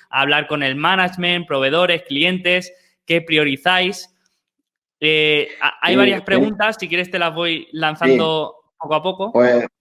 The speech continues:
Speaker 2: primero voy a pedir disculpas a Pablo, pues, porque ha tenido que escuchar un-, una hora y cuarenta y cinco minutos antes de que le podamos responder lo que a él le interesa. Así que si hemos hablado de cosas que no te interesan, te pido perdón.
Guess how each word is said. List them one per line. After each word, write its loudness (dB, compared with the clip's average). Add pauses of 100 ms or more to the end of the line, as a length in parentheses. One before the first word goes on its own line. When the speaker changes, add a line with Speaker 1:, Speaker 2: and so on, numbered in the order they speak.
(160)
Speaker 2:
primero 6
voy 8
a 6
pedir 6
disculpas 4
a 4
Pablo, 6 (360)
pues, -6
porque -4
ha 4
tenido 0
que -4
escuchar 4
un-, -2
una 4
hora 6
y 0
cuarenta 0
y -18
cinco 2
minutos 4
antes 0
de 0
que -4
le -4 (260)
podamos -2
responder 0 (380)
lo -4
que -4
a 6
él 4
le 0
interesa. 0
Así -6
que 0
si -2
hemos 6
hablado 8
de 4
cosas 0
que -6
no -4
te -8
interesan, -2
te -10
pido -2
perdón. -2